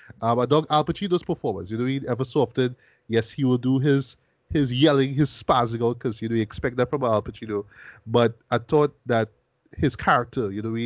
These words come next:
mean? There was, you, you could sympathize with him, but on the other hand, it's like, yeah, but at the same time, you're kinda no different than the Nazis that you're hunting. And this is something that the show touches on, that, you know, yeah, these gu-, you know, the Nazis were horrible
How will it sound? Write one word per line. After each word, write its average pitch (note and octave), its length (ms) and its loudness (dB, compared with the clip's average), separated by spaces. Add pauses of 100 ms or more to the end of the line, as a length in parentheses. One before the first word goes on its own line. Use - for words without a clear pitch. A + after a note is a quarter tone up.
mean? A2+ 140 -18
There A#2 100 -2
was, A2 240 -2 (400)
you, D3+ 100 4 (100)
you D#3+ 100 2
could F3+ 120 0
sympathize F3+ 600 2
with C#3 100 0
him, G#2+ 60 -4
but A2 200 -2
on A#2+ 120 -2
the B2 120 -4
other C3 160 0
hand, C3 360 0
it's A#2+ 180 -8
like, A2 220 -2 (680)
yeah, B2+ 160 4
but A#2 80 2
at A#2 60 -2
the A2 60 -8
same C3+ 240 -6
time, C3 260 -2
you're A#2+ 160 -4
kinda C3 480 0
no B2+ 160 2
different A#2 480 0
than A2 200 2
the A2 100 -2
Nazis G#2 460 0
that A2 140 -8
you're G#2+ 120 0
hunting. A2+ 360 -4 (380)
And A#2 100 -2
this C3+ 140 -2
is E3 100 0
something C3+ 300 0
that C3 140 -2
the C3 40 -6
show C3 200 -2
touches A#2+ 400 -2
on, F#2+ 160 -4
that, G2 180 0 (220)
you A#2+ 80 -6
know, G2+ 120 -6
yeah, B2+ 380 6 (540)
these A#2+ 180 -6
gu-, A2+ 140 -2 (100)
you B2+ 160 -2
know, B2+ 80 2
the A#2+ 120 -2
Nazis A#2 420 2
were C3+ 80 -2
horrible C#3+ 560 4